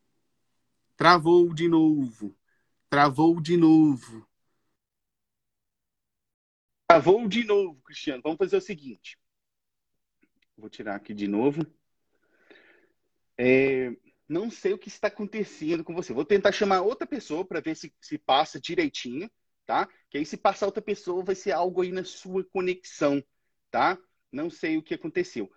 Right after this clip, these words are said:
Vou tentar chamar outra pessoa pra gente fazer um teste e aí depois a gente tenta de novo, tá?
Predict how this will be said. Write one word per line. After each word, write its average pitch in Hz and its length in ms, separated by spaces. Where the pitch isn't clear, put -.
Vou 127 80
tentar 151 240
chamar 160 300
outra 214 220
pessoa 196 360
pra 175 120
gente 170 180
fazer 156 180
um 156 80
teste 151 420
e 139 100
aí 170 420
depois 135 360
a 143 40
gente 147 300
tenta 143 240
de 156 120
novo, 139 280
tá? 190 300